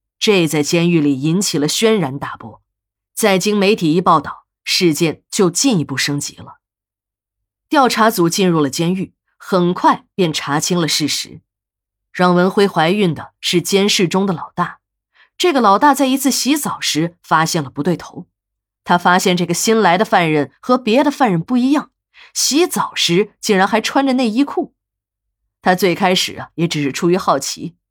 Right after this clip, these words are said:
骂文辉一个爷们儿整得跟娘们儿似的。骂着骂着还上前掐了文辉一把。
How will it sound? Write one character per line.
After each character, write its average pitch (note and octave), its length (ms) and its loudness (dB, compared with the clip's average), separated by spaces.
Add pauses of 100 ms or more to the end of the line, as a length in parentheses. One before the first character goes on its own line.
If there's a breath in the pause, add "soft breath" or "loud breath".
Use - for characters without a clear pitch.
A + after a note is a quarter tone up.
(280 soft breath)
骂 F#3+ 220 2
文 F3+ 200 2
辉 G#3+ 220 2
一 G#3+ 140 -2
个 A3+ 80 4
爷 D#3 260 0
们 A#3+ 140 2
儿 - 140 -8 (100)
整 G3 200 2
得 G#3+ 80 2
跟 C#4+ 140 2
娘 G3+ 240 0
们 E4 80 4
儿 D4 40 4
似 - 160 -4
的。 - 180 -20 (560)
骂 E4 260 2
着 G3+ 100 -2
骂 G3+ 220 2
着 D3+ 300 0
还 F3+ 160 0
上 F#3 260 0
前 F#3 220 -2
掐 B3 280 2
了 G3+ 120 2
文 E3 160 0
辉 E3 180 -2
一 D#3 80 0
把。 - 240 -12